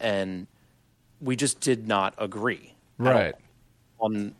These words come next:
Speaker 1: he thinks this is best for my career. I don't wanna make this jump right now 'cause things are going great. And long story long, we just, it was just, like, he, he was so clear he was disappointed in my response that he basically just, like, ended the phone call.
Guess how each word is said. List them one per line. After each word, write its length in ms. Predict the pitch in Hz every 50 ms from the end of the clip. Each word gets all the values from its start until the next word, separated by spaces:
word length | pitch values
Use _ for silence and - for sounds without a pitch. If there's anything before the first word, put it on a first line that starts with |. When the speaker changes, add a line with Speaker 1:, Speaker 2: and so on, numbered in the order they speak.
| - - _ -
Speaker 1:
he 300 | - - - 139 147 147
thinks 320 | - - 147 135 120 -
this 220 | - 131 - - 123
is 100 | 107 -
best 300 | - 123 113 104 - -
for 160 | - 120 104
my 160 | 101 95 92
career. 580 | - - - 104 98 120 170 226 214 214 202 - - - - - _ _ _ _ _
I 220 | 113 113 113 117 110
don't 380 | 107 - - 120 110 110 -
wanna 220 | 117 110 110 107 104
make 280 | 104 101 95 - -
this 180 | - 98 - -
jump 320 | - - 196 202 196 202
right 160 | 196 185 175
now 220 | - 170 165 160 156
'cause 160 | - 127 -
things 240 | - 117 107 101 104
are 80 | 104 104 -
going 240 | 92 110 95 92 90
great. 360 | - - 156 165 160 151 - - - - _ _ _ _ -
And 220 | 120 117 113 113 113 - - _ _ _ _ _ _ _ _ _ _ _ _ _ _ _ _ _ _ _ _ _ -
long 280 | 139 135 139 139 135 127
story 300 | - - 135 127 120 113
long, 460 | 107 117 110 104 98 95 92 92 95 -
we 140 | 117 113 110
just, 340 | 104 - 113 - - - - _
it 120 | - 127 113
was 140 | 110 113 101
just, 320 | 131 117 - - - -
like, 160 | 131 113 -
he, 140 | - 139 165
he 120 | 160 160
was 140 | 135 139 -
so 180 | - - 180 165
clear 460 | - - - - 151 143 135 123 113
he 120 | 104 117 120
was 140 | 113 107 -
disappointed 640 | - 127 117 - 110 - - - 123 117 113 104 98
in 100 | 104 101
my 100 | 101 107
response 640 | 107 101 101 - - - - 113 110 117 123 - -
that 100 | 113 104
he 80 | 101
basically 460 | 98 - 113 101 - - - - 107 98
just, 180 | - 107 - 104
like, 120 | 101 - -
ended 240 | 110 101 98 98 90
the 80 | 98
phone 240 | - - 104 92 90
call. 300 | - - 104 78 65 -